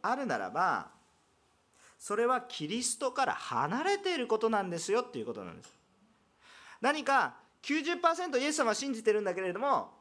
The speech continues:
なんか十パーセントはやっぱり自分の行いもちょっとやらないといけないっていうような、なんかその半々のその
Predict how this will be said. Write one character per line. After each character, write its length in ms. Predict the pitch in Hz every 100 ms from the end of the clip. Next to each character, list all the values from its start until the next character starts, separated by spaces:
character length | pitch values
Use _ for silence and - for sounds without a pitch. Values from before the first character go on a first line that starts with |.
| _ _ _ _ _ _ _ _ _ _
な 80 | 240
ん 20 |
か 80 | 220
十 160 | 175 233
パ 180 | 302
ー 40 | 294
セ 120 | 359
ン 80 | 320
ト 120 | 220
は 360 | 247 208 104 - _ _ _ _ _ _ -
や 60 |
っ 40 | 165
ぱ 80 | 240
り 60 |
自 140 | 147 165
分 180 | 220
の 140 | 226 226
行 200 | 220 220
い 40 |
も 100 | 220
ち 80 | 220
ょ 40 |
っ 40 | 226
と 80 | 156
や 80 |
ら 100 | 170
な 120 | 185 175
い 80 |
と 60 | 139
い 80 | 135
け 100 | 156
な 100 | 156
い 40 |
っ 40 | 143
て 140 | -
い 140 | 131 151
う 40 |
よ 120 | 156
う 20 |
な、 140 | 135 139
な 80 | 156
ん 40 |
か 100 | 143
そ 100 | 160
の 80 | 147
半 320 | - 226 233
々 180 | 226 240
の 160 | 180 139
そ 120 | 147
の 320 | 143 -